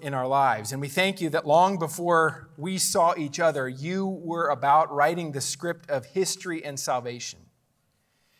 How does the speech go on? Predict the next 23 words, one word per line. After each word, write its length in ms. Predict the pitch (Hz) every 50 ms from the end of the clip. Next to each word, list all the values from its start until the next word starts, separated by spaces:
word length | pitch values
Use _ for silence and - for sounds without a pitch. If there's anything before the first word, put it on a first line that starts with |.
| _ _ _ _ _ _ _ _
and 120 | - 127
that 160 | 131 139 135
somehow, 560 | - - - 185 190 185 143 143 135 120 110 107
some 280 | - - 170 156 151
way, 380 | 143 135 123 110 107 98 95 _ _ _ _ _
you 140 | 139 139 135
included 600 | 123 120 - - 160 156 143 139 131 117 - -
your 240 | _ 139 139 147 143
salvation 520 | 139 - 151 127 120 123 120 110 - 123 104
offer 280 | 95 113 113 - 113 101
to 140 | 110 107
us. 460 | 104 107 107 110 107 - - - - - _ _ _ _ _ _ _ _ _ _ _ _ _ _ _ _ _ _ _ _ _ _ _ _
Thank 220 | 170 170 170 147
you 40 | 151
for 80 | 151
the 60 | 147 139
person 320 | - 170 170 156 - 151
of 140 | 139 123 117
Jesus, 480 | - 156 165 165 147 143 131 120 -
who 100 | - 151
is 160 | 135 131 123 120
the 140 | 139 156 - -
ultimate 480 | 156 160 160 156 151 147 135 135 135